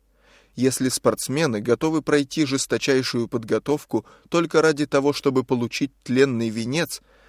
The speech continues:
насколько сильнее должны дисциплинировать себя мы для того, чтобы получить венец нетленный, о котором Павел говорит, что это венец правды, который даст мне Господь,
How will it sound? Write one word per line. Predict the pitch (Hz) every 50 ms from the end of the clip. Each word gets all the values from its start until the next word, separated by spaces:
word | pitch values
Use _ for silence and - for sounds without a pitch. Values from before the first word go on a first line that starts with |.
| - _ -
насколько | 151 151 - - - 180 175 - 175
сильнее | 165 - - 165 143 123 127 143 160 170 170
должны | 165 156 160 156 147 131 143 151 151
дисциплинировать | 135 147 139 - - 147 131 - 139 127 131 139 139 135 131 135 127 -
себя | - - 131 120 127 131 127
мы | 127 139 151 139 110 92 - _ _ - - _ _
для | - 120 123 127
того, | - 131 120 120 120
чтобы | - - - 120 113 117
получить | - - 117 113 127 - - 151 143 -
венец | 131 131 123 120 123 127 123 - - - -
нетленный, | - 127 123 120 - 127 131 156 160 139 113 107 101 92 92 - _ _ _ _ _ _
о | - 135
котором | - 110 - 117 113 117 113 110
Павел | - 117 113 113 113 113 107
говорит, | 107 110 104 101 110 120 135 - - - _ _ _ _
что | - - - 151 - -
это | - 131 143 - 147 143 139 - - -
венец | 120 117 123 120 117 113 110 - - -
правды, | _ - 131 139 139 120 107 92 107 101 - - _ _ _ _
который | - - 127 - 139 131 131 123
даст | 117 110 117 117 113 - -
мне | 123 117 113 117 110
Господь, | 107 110 - - - - 139 131 113 - -